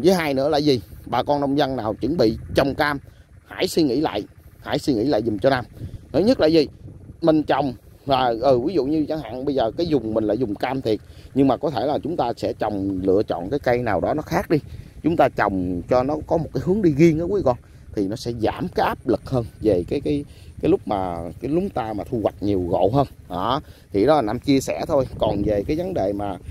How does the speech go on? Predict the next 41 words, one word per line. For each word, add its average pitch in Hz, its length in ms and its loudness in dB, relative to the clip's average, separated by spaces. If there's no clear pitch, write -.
ừm, 101 680 -2
mình 107 180 0
muốn 170 160 0
trồng 98 220 -4
cây 117 180 0
gì 110 140 4
thì 110 100 -4
mình 95 160 -4
cứ 143 200 0
trồng 113 160 0
nha. 131 240 0
Thì 95 120 -4
riêng 135 300 2
như 120 120 0
cây 113 180 -4
cam 110 220 -6
sành 98 280 -8
thì 98 200 -4
sắp - 220 -4
tới 151 220 2
đây 120 240 0
thì 104 200 -2
Nam 101 160 -6
sẽ 104 140 -6
thấy 131 160 -2
có 151 100 -2
triển 101 240 -4
vọng 95 240 0
lại 90 180 2
đó 110 80 2
nghe 131 120 2
quý 120 200 4
con. 107 120 2
Thì 123 200 2
theo 151 200 2
như 151 180 4
đây 151 160 4
hiện 135 200 -2
tại 135 200 0
giờ 123 240 2
á, 180 100 0